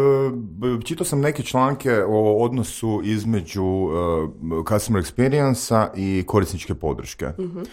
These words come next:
Speaker 1: Kako bi ti, a, možda napravila razliku između ta dva pojma? E, čisto jedna rečenica koja je meni, ono, ostala
Speaker 2: Reci.
Speaker 1: upečačena. Customer, a, experience je,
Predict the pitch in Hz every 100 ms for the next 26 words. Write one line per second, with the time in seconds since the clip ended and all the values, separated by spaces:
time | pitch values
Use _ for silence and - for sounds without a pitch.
0 | - - 123 123 123 110 113 98 64 78
1 | 78 78 78 69 64 60 62 64 - _
2 | _ _ _ _ - 87 85 85 82 71
3 | 85 82 80 73 76 69 67 65 71 71
4 | 76 71 67 76 58 58 82 _ _ _
5 | _ _ _ _ _ _ _ - 113 107
6 | 139 123 120 85 110 113 104 - 104 98
7 | 82 82 - 85 87 85 78 78 78 78
8 | - 67 71 - - 101 - 147 123 -
9 | - - - - - - - _ - 143
10 | - - 143 139 123 117 113 107 104 104
11 | 101 101 98 - 127 127 117 101 92 -
12 | 90 87 85 85